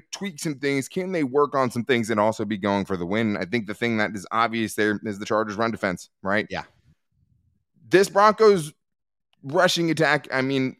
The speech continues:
Speaker 1: is whatever. It's not good.
Speaker 2: Right.
Speaker 1: But <laughs> the Chargers have made not good rushing attacks look great before.
Speaker 2: All
Speaker 1: Can they
Speaker 2: season.
Speaker 1: get guys better
Speaker 2: <laughs>
Speaker 1: lined up, right? Can they be
Speaker 2: Yeah.
Speaker 1: more physical? 'Cause I think they lack some physicality, and Brandon Staley said as much last week, right?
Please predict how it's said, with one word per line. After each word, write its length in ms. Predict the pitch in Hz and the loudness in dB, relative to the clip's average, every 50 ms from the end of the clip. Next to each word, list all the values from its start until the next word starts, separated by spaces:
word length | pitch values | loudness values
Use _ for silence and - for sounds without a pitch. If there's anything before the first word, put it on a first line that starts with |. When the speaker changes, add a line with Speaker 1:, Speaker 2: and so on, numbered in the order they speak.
| - | -4
Speaker 1:
is 220 | - 151 135 113 98 | -4 -4 -4 -4 -8
whatever. 540 | 98 113 139 123 120 123 120 90 80 82 | 0 2 4 4 6 4 4 2 0 -6
It's 140 | 92 90 107 | -6 -4 -2
not 260 | 127 143 139 123 - | 0 0 0 -2 0
good. 260 | - 117 101 82 78 82 | 0 0 0 0 -2 -4
Speaker 2:
Right. 160 | 95 95 87 | -4 0 2
Speaker 1:
But 200 | 202 165 123 - - | 2 2 2 2 -4
<laughs> 260 | 139 - - - 131 | -8 -10 -10 -14 -2
the 100 | 139 151 | 0 0
Chargers 420 | - - 175 160 165 151 147 139 | 4 4 4 4 4 0 2 2
have 120 | 143 139 139 | 2 2 2
made 220 | 139 135 131 123 | 2 0 0 0
not 360 | 117 120 123 120 - 120 110 92 | 0 0 0 0 -2 -4 -4 -2
good 180 | 117 120 110 | -2 -2 2
rushing 340 | 104 110 107 107 - 110 107 | 2 2 2 2 0 -2 -4
attacks 380 | 95 - 107 95 98 - - 101 | -2 0 0 0 0 0 -4 -6
look 140 | 98 90 | -6 -6
great 220 | - 98 98 98 87 | -4 -4 -4 -4 -6
before. 380 | 90 - - 123 123 107 101 _ _ _ _ _ _ - | -10 -10 -4 0 0 0 0 _ _ _ _ _ _ -4
Speaker 2:
All 200 | 135 165 208 214 | -2 2 2 4
Speaker 1:
Can 160 | 220 226 226 | 2 2 2
they 80 | 220 208 | 2 0
Speaker 2:
season. 100 | 185 156 | 2 2
Speaker 1:
get 200 | 180 190 170 160 | 0 0 2 2
guys 240 | 156 151 143 123 | 4 4 4 4
better 320 | 110 135 131 127 123 123 120 | 4 4 6 6 6 4 4
Speaker 2:
<laughs> 20 | |
Speaker 1:
lined 300 | 113 113 107 107 101 95 | 4 4 4 2 4 2
up, 160 | 92 82 - | 0 0 0
right? 240 | 90 90 107 117 120 - | 2 2 2 2 0 0
Can 180 | 147 147 156 | 0 0 2
they 100 | 175 170 | 2 0
be 160 | 139 117 - | 0 0 -2
Speaker 2:
Yeah. 140 | 107 - 202 | -2 0 0
Speaker 1:
more 160 | 196 160 139 | 2 2 2
physical? 520 | - - 117 113 101 98 95 - 90 87 78 | 2 4 2 2 2 0 -4 -4 -4 -4 -4
'Cause 160 | 87 92 107 | -6 -2 -2
I 80 | 107 104 | -2 -2
think 200 | 113 123 110 92 | 0 -4 -2 -2
they 100 | 110 110 | -2 0
lack 300 | 101 104 107 110 104 - | 2 4 4 4 2 0
some 140 | - 104 | -6 -6
physicality, 580 | 92 104 101 90 92 - 98 95 98 104 113 110 | -4 -4 -4 -4 -4 -4 -2 0 0 0 0 -2
and 80 | 101 95 | -2 -2
Brandon 220 | 101 104 104 104 | 0 0 -2 -2
Staley 300 | 92 - 104 104 101 98 | -4 -4 -4 -4 -2 -4
said 240 | 92 - 120 113 113 | -2 0 -2 0 0
as 100 | 104 87 | 0 -2
much 260 | 98 98 95 92 - - | -2 -2 -2 -2 -2 -2
last 280 | 95 98 95 92 - - | -2 -2 -2 -4 -6 -6
week, 200 | 120 123 110 - | -8 -8 -4 0
right? 200 | 101 101 104 | 0 0 0